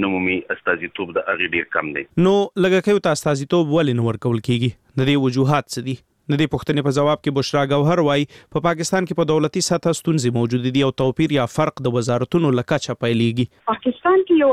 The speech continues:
Speaker 3: عجیبه کیسه ده چې ما نور هیڅ چاته نه دي کتلي او موږ په پارلیمنت کې هم اوچته کړې ده. یو منسټري به وه د ریلیجس افیرز او بله منسټري به د،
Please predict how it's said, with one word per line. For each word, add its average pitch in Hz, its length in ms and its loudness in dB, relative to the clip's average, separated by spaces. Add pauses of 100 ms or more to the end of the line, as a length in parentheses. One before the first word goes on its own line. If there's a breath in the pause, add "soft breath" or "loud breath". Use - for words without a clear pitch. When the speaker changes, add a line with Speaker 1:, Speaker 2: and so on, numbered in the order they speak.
Speaker 3:
عجیبه 277 380 0
کیسه 269 280 2
ده 320 140 2
چې 269 320 0
ما 294 80 2 (400)
نور 302 240 4
هیڅ 349 160 -2
چاته 320 320 2
نه 277 100 2
دي - 120 -2
کتلي 311 340 2
او - 80 4
موږ 294 320 2
په 247 100 2 (400 loud breath)
پارلیمنت 254 480 2
کې 339 140 2
هم 247 60 0 (200)
اوچته 220 320 0
کړې 196 320 2
ده. - 40 -10 (520 loud breath)
یو 415 100 6 (140)
منسټري 330 540 4
به 302 100 4
وه 311 120 2 (600)
د 254 1000 0
ریلیجس 254 520 2
افیرز - 400 -4 (140)
او 247 120 4 (140)
بله 415 220 4
منسټري 339 560 2
به 349 40 4 (120)
د، - 20 2